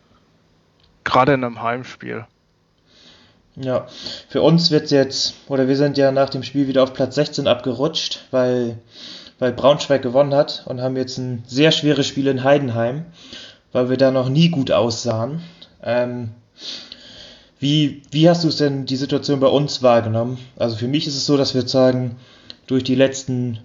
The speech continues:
Speaker 2: fünf Spiele jetzt und auch durch, durch die Neuzugänge und durch auch Burgstaller, der verletzt wieder zurück ist, dass wir schon wieder alle voller Hoffnung sind, dass es bei uns gut ausgeht. Wie, wie nimmst du das wahr?
Speaker 1: Ja, ich hab das bisher so gut wahrgenommen, dass, dass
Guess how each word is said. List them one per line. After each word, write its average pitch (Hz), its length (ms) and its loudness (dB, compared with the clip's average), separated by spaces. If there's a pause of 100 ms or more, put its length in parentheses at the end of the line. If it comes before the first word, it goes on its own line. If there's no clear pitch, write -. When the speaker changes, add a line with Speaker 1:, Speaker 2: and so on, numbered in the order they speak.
Speaker 2:
fünf 156 260 4
Spiele 143 380 2
jetzt 143 240 2
und 170 100 -4
auch - 140 -4
durch, 113 240 -6
durch 127 160 0
die 123 100 -4
Neuzugänge 139 800 -2
und 117 200 -6
durch 113 240 -4
auch - 60 -12
Burgstaller, 131 540 0
der 127 120 -2
verletzt 131 320 -2
wieder 131 120 0
zurück 131 240 -4
ist, 127 120 -4
dass 123 140 -8
wir 131 80 0
schon 139 320 -2
wieder 135 260 4
alle 127 360 4 (720)
voller 147 380 4
Hoffnung 143 400 2
sind, 120 160 0
dass 120 160 -2
es 113 100 -6
bei 120 120 4
uns 131 280 0
gut 135 180 -2
ausgeht. 110 720 0
Wie, 123 380 0
wie 131 120 2
nimmst 131 260 0
du 131 80 4
das 120 240 2
wahr? 107 360 2 (1300)
Speaker 1:
Ja, 107 160 -4
ich 101 100 -6
hab 123 140 -4
das 120 180 -2
bisher 123 360 0
so 120 180 -6
gut 131 260 -10
wahrgenommen, 131 440 0
dass, 127 320 -2
dass - 400 -4